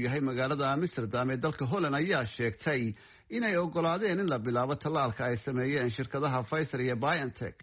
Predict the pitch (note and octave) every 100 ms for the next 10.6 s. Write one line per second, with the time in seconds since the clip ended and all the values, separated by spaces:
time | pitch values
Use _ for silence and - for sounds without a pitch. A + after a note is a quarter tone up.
0 | - B2 B2+ A#2+ C3+ B2+ - E3+ C#3+ D3
1 | C#3 B2 C3 C3 C#3 E3+ D3 A#2 G2+ A2+
2 | A#2 C3 B2+ A#2+ - _ _ _ _ -
3 | F3+ A3+ G#3 D#3+ D#3+ D#3+ G3 B2+ G#2+ B2
4 | B2+ C#3 A#2+ B2+ A#2 C3+ C3 A#2 C#3+ D3+
5 | C#3 C3+ E3 C#3 C#3 E3+ A#2+ F#2 - -
6 | _ - D#3+ E3 F#3 D3+ B2 F3 D3 B2
7 | A#2 C3 D#3 - B2 - A#2 A#2+ C#3 A#2
8 | - _ _ _ _ - C#3+ - C3 A2
9 | D3 B2 C#3 D3 C#3+ B2+ A#2 C3 A#2 -
10 | C#3 C3 A2 B2+ D#3